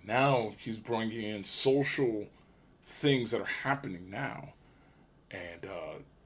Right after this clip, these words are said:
these are real things. Like, you leave the movie and you,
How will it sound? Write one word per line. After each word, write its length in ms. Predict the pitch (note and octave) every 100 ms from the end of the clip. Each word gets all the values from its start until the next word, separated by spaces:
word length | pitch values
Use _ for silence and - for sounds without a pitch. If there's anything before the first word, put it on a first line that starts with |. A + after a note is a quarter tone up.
| -
these 220 | C#3 C#3+
are 60 | G2
real 280 | F#2 A#2
things. 340 | - C#3 G#2+ F2+
Like, 200 | F#2+ F2+ G#2
you 100 | A2
leave 180 | C3+ C3
the 60 |
movie 540 | C3 D#3 B2+ A2 G#2 G#2
and 100 | G2+
you, 220 | G#2